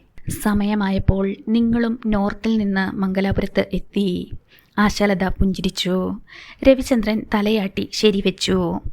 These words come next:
ഒരു സ്വപ്നം കാണുകയാണോ എന്ന് നന്ദൻ ഓർത്തുപോയി. പത്ത് മണിയായപ്പോൾ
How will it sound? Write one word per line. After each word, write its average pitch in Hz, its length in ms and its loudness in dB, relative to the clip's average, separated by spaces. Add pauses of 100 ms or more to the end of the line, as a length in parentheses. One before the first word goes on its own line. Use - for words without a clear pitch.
(200)
ഒരു 190 100 6
സ്വപ്നം 196 520 0
കാണുകയാണോ 196 640 0
എന്ന് 190 360 -2
നന്ദൻ 196 440 0
ഓർത്തുപോയി. 185 840 0 (580)
പത്ത് 262 220 4
മണിയായപ്പോൾ 208 760 2